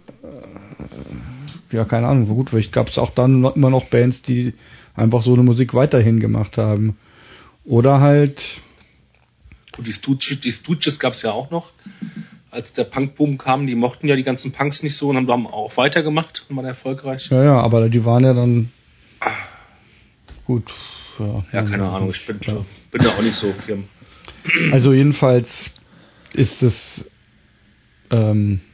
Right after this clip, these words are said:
Speaker 1: anscheinend Ende siebziger, Anfang achtziger.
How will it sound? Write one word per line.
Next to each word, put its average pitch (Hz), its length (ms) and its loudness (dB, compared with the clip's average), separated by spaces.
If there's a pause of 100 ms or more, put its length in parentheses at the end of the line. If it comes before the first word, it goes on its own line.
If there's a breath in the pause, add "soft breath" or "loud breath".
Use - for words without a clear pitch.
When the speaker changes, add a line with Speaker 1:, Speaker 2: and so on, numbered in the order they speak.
(220)
Speaker 1:
anscheinend 107 480 -2 (1200)
Ende 131 240 0
siebziger, 113 760 -8
Anfang 107 340 -6
achtziger. 104 460 -10